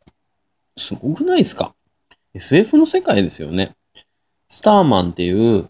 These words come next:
まあ、宇宙服を着た人形なんですけど、あの、その車からね、送られてきてる映像が、まさにこう、地球の上で車ぶっ、ぶっ飛ばしてるみたいな、そんな映画の世界みたいなことが実現してて、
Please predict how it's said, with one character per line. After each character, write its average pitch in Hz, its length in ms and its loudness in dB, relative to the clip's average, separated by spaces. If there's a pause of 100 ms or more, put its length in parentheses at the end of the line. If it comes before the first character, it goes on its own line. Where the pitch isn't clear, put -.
ま 107 140 0
あ、 87 80 -2
宇 92 60 -4
宙 247 260 2
服 - 220 0
を 85 40 0
着 - 120 -12
た - 100 -6
人 240 320 4
形 262 220 4
な 247 100 2
ん 208 80 -2
で 95 100 -4
す - 80 -12
け 85 120 -8
ど、 107 320 2 (560)
あ 95 100 -4
の、 87 180 -2
そ 90 120 -6
の 90 100 -4
車 143 400 2
か 147 140 2
ら 147 160 0
ね、 214 240 -4
送 98 240 -4
ら 113 100 4
れ 123 80 2
て 127 160 0
き - 80 -14
て 90 140 -2
る 87 120 -4
映 110 180 2
像 110 260 0
が、 110 300 0 (340)
ま 123 100 -4
さ 135 160 0
に 90 140 -4
こ - 300 -10
う、 - 100 -20
地 - 100 -12
球 131 240 0
の 139 220 4
上 135 120 2
で 78 200 -4 (320)
車 117 320 2
ぶ 92 140 -4
っ、 92 40 -12 (260)
ぶ 90 200 -14
っ - 20 -20
飛 139 160 -2
ば 165 80 2
し - 80 0
て 226 80 0
る - 140 -8
み 95 100 -8
た - 80 -20
い 101 100 -18
な、 - 240 -20
そ - 100 -18
ん 104 80 -8
な 127 100 -2
映 151 200 4
画 165 120 2
の 170 100 2
世 170 140 -2
界 135 180 0
み 92 140 -2
た - 100 -6
い 87 60 -8
な 90 100 -12
こ 87 80 -10
と 87 140 -14
が 92 260 -8 (560)
実 101 300 -2
現 95 260 -2
し - 60 -10
て 92 120 -4
て、 92 300 -4